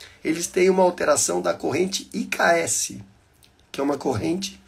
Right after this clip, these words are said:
como eu já falei, de potássio. E existe uma redução da ativação dessa corrente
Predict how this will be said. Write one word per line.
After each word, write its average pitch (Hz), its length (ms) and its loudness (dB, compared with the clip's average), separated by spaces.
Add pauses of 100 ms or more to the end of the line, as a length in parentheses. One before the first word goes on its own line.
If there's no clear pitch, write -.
(220)
como 131 160 0
eu 127 60 0
já 139 100 4
falei, 135 320 -2
de 143 100 -10
potássio. - 760 -6 (800)
E 202 340 -4
existe 151 560 -2
uma 160 200 2
redução 160 880 0 (400)
da 131 220 2
ativação 135 560 0
dessa 123 240 -4
corrente 147 560 -6